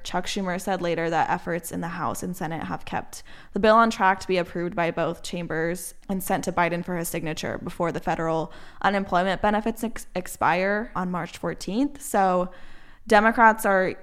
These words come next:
actually using a procedural strategy called reconciliation. We kind of explained this in a few episodes back, but basically it's kind of a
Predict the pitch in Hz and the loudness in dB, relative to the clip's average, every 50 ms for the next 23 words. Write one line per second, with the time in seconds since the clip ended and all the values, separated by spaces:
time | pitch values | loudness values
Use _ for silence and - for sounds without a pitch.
0 | - - 180 185 - - 190 185 180 175 175 180 180 170 165 - - 190 190 - | -2 -2 -2 -2 -2 -4 -2 -2 0 0 0 -2 -2 -4 -4 -6 -8 -8 -6 -4
1 | 175 170 175 175 175 175 175 175 180 180 180 - - - - - - - - 240 | -4 -4 -2 -2 0 0 0 0 0 -2 -6 -10 -16 -18 -20 -18 -14 -2 2 4
2 | 233 233 233 226 233 247 240 - - 196 185 180 165 - - 185 175 175 190 185 | 6 6 4 4 0 -2 -2 -2 0 2 2 2 0 -2 -4 -4 -4 -4 -6 -6
3 | - - 175 175 175 175 170 - - 175 175 175 175 170 165 - - - - 180 | -6 -4 -4 -2 -2 -2 -2 -4 -4 -4 -4 -4 -4 -6 -8 -10 -12 -10 -8 -4
4 | 185 185 180 175 165 - - 180 175 175 175 170 - - - 170 170 170 156 - | -2 0 0 -2 -2 -4 -4 -4 -2 -2 -2 -4 -4 -6 -6 -4 -4 -4 -4 -4
5 | 170 165 160 - - 170 165 160 - - - - 170 165 160 160 - - - 175 | -6 -8 -6 -6 -4 -4 -4 -4 -6 -8 -6 -6 -6 -6 -6 -8 -8 -2 2 4
6 | 170 170 175 202 - - - - - - - - - - - 190 180 175 139 - | 6 6 6 4 2 -4 -14 -14 -12 -12 -12 -12 -4 2 4 4 6 4 4 0
7 | - - - 196 190 185 - 143 - 175 175 170 160 165 156 - - - - - | -2 -4 -2 0 0 0 -2 -4 -4 -4 -4 -2 -2 -4 -4 -6 -8 -14 -10 -6
8 | - 165 165 - - - - - - - - - - 180 180 170 160 147 123 117 | -4 -4 -4 -6 -10 -12 -12 -12 -12 -14 -14 -10 -6 -4 -4 -2 -2 -2 -2 -4